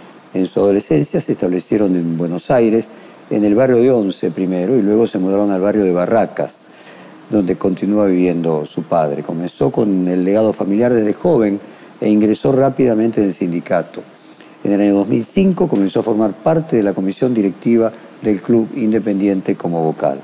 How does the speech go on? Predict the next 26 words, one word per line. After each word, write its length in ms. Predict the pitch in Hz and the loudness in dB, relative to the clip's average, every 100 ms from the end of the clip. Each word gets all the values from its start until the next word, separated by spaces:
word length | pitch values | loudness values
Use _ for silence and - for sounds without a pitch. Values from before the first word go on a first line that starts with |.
| - - - - - | -16 -20 -20 -18 -4
Desde 180 | 98 98 | -2 2
el 60 | |
año 160 | 107 110 | 2 0
pasado, 480 | 143 - 190 - - | 0 0 0 0 -2
junto 300 | 117 107 110 | -4 -4 -2
con 160 | 98 98 | -2 -2
Héctor 320 | 95 - 101 | -2 -2 0
Daer 380 | 107 107 104 95 | 2 2 0 -2
y 100 | 101 | -6
con 200 | - 87 | -6 -6
Carlos 340 | 82 95 92 110 | -4 -2 -2 -4
Acuña, 480 | - 151 143 131 127 - - | -2 0 2 0 -4 -14 -14
conforma 500 | - 110 - 165 151 | -4 -2 0 0 2
el 80 | 127 | 0
triunvirato 520 | 107 107 113 123 135 | 0 2 2 2 0
que 100 | 123 | 0
dirige 460 | 113 113 151 - 151 | 2 2 2 0 -2
la 120 | 104 | -2
Confederación 680 | - 95 98 95 92 117 110 | -4 -6 -4 -4 -2 -2 -4
General 420 | - 98 95 95 | -2 -2 0 0
del 160 | 90 82 | -2 -2
Trabajo, 460 | 98 110 127 - - - - | 0 0 0 -6 -14 -16 -10
la 80 | 87 | -8
C 160 | - | -6
G 120 | - - | -6 -2
T, 200 | 139 | -2